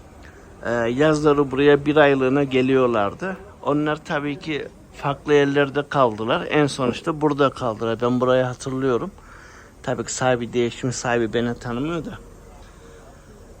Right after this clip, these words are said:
Ee, işte bazısı var böyle Luna Park'ın karşısındaydı. Hatta orada belediye yüzme havuzu vardı. Oraya falan da gidiyordum.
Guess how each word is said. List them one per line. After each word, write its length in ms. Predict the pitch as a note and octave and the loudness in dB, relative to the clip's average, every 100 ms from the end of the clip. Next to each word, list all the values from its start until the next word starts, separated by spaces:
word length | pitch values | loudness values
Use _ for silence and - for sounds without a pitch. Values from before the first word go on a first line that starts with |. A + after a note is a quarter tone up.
| - - - | -20 -18 -12
Ee, 40 | B2 A#2+ A#2 A#2+ B2 - - - - - - - | -12 -10 -12 -14 -18 -20 -20 -20 -20 -20 -20 -14
işte 460 | - - C3 - | -12 -4 -4 -2
bazısı 600 | C3 C3 C3+ C3+ - D3 | -2 0 -2 -4 -2 2
var 240 | C3 B2 A2+ | 4 2 2
böyle 180 | A2+ A2 - A2+ A#2 A#2+ A#2+ | 0 0 -6 -8 -4 -2 2
Luna 300 | B2 B2+ C3+ | 2 4 0
Park'ın 500 | - C#3+ B2 C#3+ C3+ | 0 -6 -4 -4 -6
karşısındaydı. 920 | - C#3 B2+ - A#2+ - C3 B2 A2+ | -4 -6 -4 -6 -8 -4 0 0 -2
Hatta 340 | A2 A2+ - C3 | -6 -8 -2 -2
orada 360 | B2 A#2+ G#2 | 0 -2 -2
belediye 460 | B2+ A#2+ A#2+ C3 C#3 | 0 0 0 0 -2
yüzme 340 | A#2+ A2+ C3 | -2 -8 -4
havuzu 440 | C3 B2+ A#2+ B2+ B2 | -4 -4 -6 -6 -4
vardı. 400 | A#2 G#2 - G#2 - - - | -4 -8 -14 -18 -20 -12 -2
Oraya 320 | A#2+ A#2+ A#2+ | 0 0 -2
falan 340 | C3 B2 B2+ | -2 0 0
da 80 | B2 | -2
gidiyordum. 460 | A2 - G#2 - | -4 -10 -10 -12